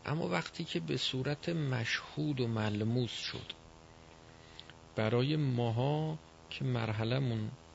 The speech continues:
پایینه، سطحمون نازله، و با حواس پنجگانمون کار می‌کنیم. خیلی، اه، عقلمون سر جاش نیست.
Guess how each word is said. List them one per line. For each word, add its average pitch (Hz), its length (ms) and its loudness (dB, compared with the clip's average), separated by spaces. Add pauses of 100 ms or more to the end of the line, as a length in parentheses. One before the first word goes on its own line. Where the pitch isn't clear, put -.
(300)
پایینه، 151 680 2 (540)
سطحمون 117 840 0
نازله، 135 680 2 (920)
و 156 360 4 (480)
با 123 180 4
حواس 117 580 2
پنجگانمون 117 880 2
کار 104 260 0
می‌کنیم. 101 480 -4 (440)
خیلی، 127 920 2 (480)
اه، 60 1600 -2
عقلمون 143 480 4
سر 113 320 0
جاش 127 400 0
نیست. - 240 -6